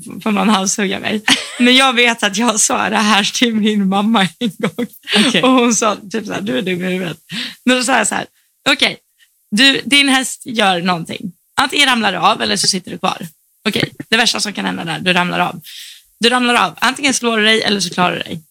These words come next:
Speaker 1: Det värsta som kan hända där, du slår dig. Antingen slår du dig, du slår dig illa, eller slår du dig inte så illa, det gör lite ont, liksom.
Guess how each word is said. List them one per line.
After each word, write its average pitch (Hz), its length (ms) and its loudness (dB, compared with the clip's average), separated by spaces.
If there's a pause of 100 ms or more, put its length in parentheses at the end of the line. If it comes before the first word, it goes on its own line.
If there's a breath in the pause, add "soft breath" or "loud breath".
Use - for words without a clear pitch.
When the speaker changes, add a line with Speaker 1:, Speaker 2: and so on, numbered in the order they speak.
(680)
Speaker 1:
Det 220 120 2
värsta 226 220 0
som 220 120 -4
kan 202 140 -2
hända 196 200 -2
där, 214 160 2
du 185 120 -8
slår 190 220 -6
dig. - 180 -6 (300 loud breath)
Antingen 240 320 0
slår 208 220 -2
du 160 60 -4
dig, 170 100 -2
du 190 80 -2
slår 226 200 0
dig 226 160 2
illa, 220 320 2 (500)
eller 208 160 0
slår 220 240 -2
du 190 40 2
dig 185 120 4
inte 180 180 0
så 180 60 4
illa, 170 220 2
det 180 80 -4
gör 175 120 -2
lite 185 200 -4
ont, 175 240 -2
liksom. - 360 -8